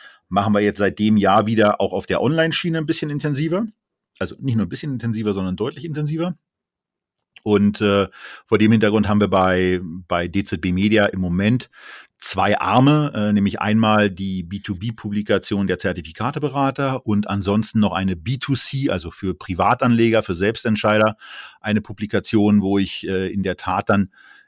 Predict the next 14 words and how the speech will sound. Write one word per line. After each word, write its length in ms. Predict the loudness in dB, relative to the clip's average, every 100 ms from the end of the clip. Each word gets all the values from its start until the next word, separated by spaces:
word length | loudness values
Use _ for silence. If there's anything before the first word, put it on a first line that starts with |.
| _
in 440 | -4 -2 0 -2 -6
zweitausendelf, 1700 | -10 -4 -2 -2 -2 -2 -2 -8 -14 _ 2 6 6 6 2 -4 -8 -2
äh, 240 | -2 -2
mit 340 | 0 0 2
Ralf 300 | 4 4 2
zusammen, 480 | -2 -2 2 2 2
also 140 | 0 -4
mit 120 | 0
Ralf 160 | 0
Andres 380 | 2 0 0 -2
zusammen, 480 | -2 2 4 4 2 -8 -20 _ _ _ _ _
eigenes 460 | 0 2 4 4 2
Geld 340 | 4 4 4
habe, 680 | 2 4 4 4 4 2 -2